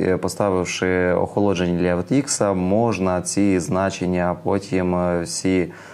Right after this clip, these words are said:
позаписувати і якесь середнє вивести з цього всього. І це середнє буде навіть відповідати дійсності. І це так незручно налаштовувати, записувати цифри, потім, е, ділити на середнє значення.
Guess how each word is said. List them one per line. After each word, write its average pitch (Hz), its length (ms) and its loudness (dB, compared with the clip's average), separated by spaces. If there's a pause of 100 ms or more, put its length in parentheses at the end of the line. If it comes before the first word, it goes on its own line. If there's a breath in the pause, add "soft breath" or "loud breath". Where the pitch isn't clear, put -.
(160 loud breath)
позаписувати 107 800 0
і 107 220 4
якесь 95 360 0
середнє 90 580 0 (260)
вивести 127 840 0
з 107 100 -6
цього 110 140 2
всього. 104 280 0
І 92 40 0
це 87 140 -4
середнє 110 380 0
буде 95 260 0
навіть 92 500 -4 (160)
відповідати 90 580 -2
дійсності. - 680 -4 (1000 loud breath)
І 110 80 0
це 143 220 0 (380)
так 131 400 -2
незручно 113 760 2
налаштовувати, 117 880 2
записувати 95 580 -2
цифри, 113 960 2
потім, 92 600 0
е, 92 520 2 (120)
ділити 98 380 0
на 90 100 0
середнє 90 420 0
значення. 110 800 0